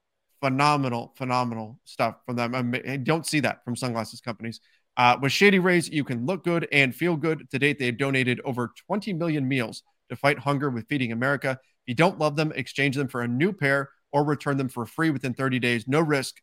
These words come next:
when you shop with Shady Rays. They have your back. And exclusively for our listeners, Shady Rays is giving you their best deal of the new year.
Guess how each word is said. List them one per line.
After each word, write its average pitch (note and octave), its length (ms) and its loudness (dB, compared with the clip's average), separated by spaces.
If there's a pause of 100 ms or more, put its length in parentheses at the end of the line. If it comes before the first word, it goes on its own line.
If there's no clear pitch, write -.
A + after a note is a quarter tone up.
when B2+ 120 -4
you B2 60 -2
shop B2 280 -2
with A#2+ 80 -12
Shady C#3+ 240 -2
Rays. C3 320 0 (360)
They B2+ 120 4
have C#3+ 440 2
your C3 280 -2
back. D3+ 420 4
And D3+ 160 2
exclusively C#3 640 -2
for - 280 -2
our C#3 140 4
listeners, G#3 560 -2 (680)
Shady F#3+ 300 6
Rays C3+ 280 0
is B2 100 -4
giving D3 220 0
you C#3 80 0
their A#2+ 140 -4
best C#3+ 240 -4
deal D3 160 -2
of A#2+ 80 -6
the B2 80 -4
new B2+ 100 0
year. B2+ 300 0